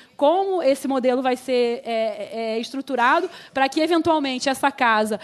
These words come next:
é, é, é, apoiando, é, né, f-, fazendo, é, tramitando esse projeto, nós já tenhamos uma modelagem, uma metodologia que vai nos dar mais certeza e tranquilidade. Mas, volto a dizer, tudo isso depende de viabilização financeira,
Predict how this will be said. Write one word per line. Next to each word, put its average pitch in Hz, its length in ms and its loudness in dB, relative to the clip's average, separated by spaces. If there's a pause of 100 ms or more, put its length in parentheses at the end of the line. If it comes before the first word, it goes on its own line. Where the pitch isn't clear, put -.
(140)
é, 214 120 0
é, 220 360 -2
é, 226 140 -2
apoiando, 269 800 4 (180)
é, 240 300 -2
né, 294 200 0
f-, 262 200 -10
fazendo, 294 560 2
é, 240 180 -2
tramitando 311 540 0
esse - 160 -8
projeto, 254 520 0
nós 285 180 0
já 294 80 -2
tenhamos 269 420 -4
uma 254 140 -4
modelagem, 254 760 0
uma 254 120 -4
metodologia 254 760 0 (240)
que 262 120 -6
vai 262 180 0
nos 277 160 -4
dar 254 180 0
mais 254 260 -2
certeza 262 640 -4 (240)
e 247 100 -4
tranquilidade. 262 880 -2 (160)
Mas, 247 240 -2
volto 269 320 4
a - 20 0
dizer, 269 400 0 (220)
tudo 269 240 0
isso 277 280 0
depende 294 520 -4
de 339 240 0
viabilização 311 580 -4
financeira, 247 680 -6